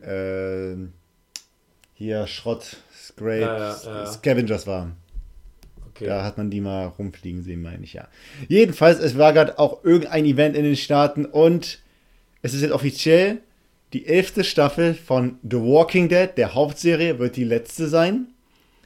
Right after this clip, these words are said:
Speaker 1: Ich hab das Finale der zehnten noch nicht gesehen, weil Corona kam, die Deutschen konnten, konnten es nicht nachsynchronisieren, die letzte Folge konnte nicht zu Ende gedreht werden.
Speaker 2: Die letzte Folge?
Speaker 1: Ja,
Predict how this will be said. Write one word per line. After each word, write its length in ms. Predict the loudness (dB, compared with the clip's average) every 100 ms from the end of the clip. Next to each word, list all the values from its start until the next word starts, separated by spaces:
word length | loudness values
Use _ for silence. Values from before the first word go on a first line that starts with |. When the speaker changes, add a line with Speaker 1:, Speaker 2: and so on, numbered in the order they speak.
| -4
Speaker 1:
Ich 100 | -4
hab 120 | -2
das 120 | -6
Finale 380 | -2 0 2 2
der 120 | 0
zehnten 260 | 0 0 0
noch 80 |
nicht 180 | 0 0
gesehen, 380 | 0 2 0 2
weil 320 | 2 4 2 -2 -20 _ _
Corona 440 | -4 0 2 2
kam, 400 | 2 2 2 0 -4 _ -6
die 80 |
Deutschen 340 | 2 4 4 0
konnten, 480 | -4 -6 -10 -10 -6
konnten 220 | -4 -4
es 140 | -6
nicht 100 | -6
nachsynchronisieren, 960 | -2 -2 -2 -4 -2 -4 -2 -2 -2 -6 _ _
die 140 | 0 6
letzte 480 | 6 6 2 2 2
Folge 560 | 4 6 8 8 4
konnte 340 | 6 4 6 4
nicht 280 | 4 0
zu 180 | 0 2
Ende 280 | 6 6 6
gedreht 420 | 4 2 0 0
werden. 400 | 0 2 2 2
Speaker 2:
Die 60 | 2
letzte 400 | 0 -10 -14 -14
Folge? 360 | -4 -2 0
Speaker 1:
Ja, 400 | 2 4 4 0